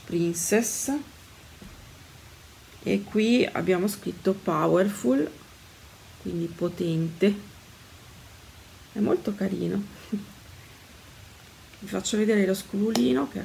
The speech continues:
così, di quelli un po' a clessidra normale, l'ho messo adesso,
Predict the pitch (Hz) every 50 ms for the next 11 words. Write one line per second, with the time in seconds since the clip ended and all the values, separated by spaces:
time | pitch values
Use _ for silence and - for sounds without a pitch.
0 | - - 233 233 240 311 - - - - - - - - - - - - - -
1 | - - - - - - - - - - - - - - - - - - - -
2 | - - - - - - - - - - - - - - - - - - - -
3 | - - 196 - 185 175 - - 196 190 180 180 170 180 180 - 185 185 185 -
4 | 185 185 202 - - - 190 170 170 165 170 180 175 175 - 202 175 180 196 180
5 | 170 160 156 151 156 165 175 180 - - - - - - - - - - - -
6 | - - - - - - - - - - - - - - - - - - - -
7 | - - - - - - - - 202 202 196 - - - - - - 180 170 160
8 | - - 175 175 165 156 180 196 - - - - 233 285 311 - -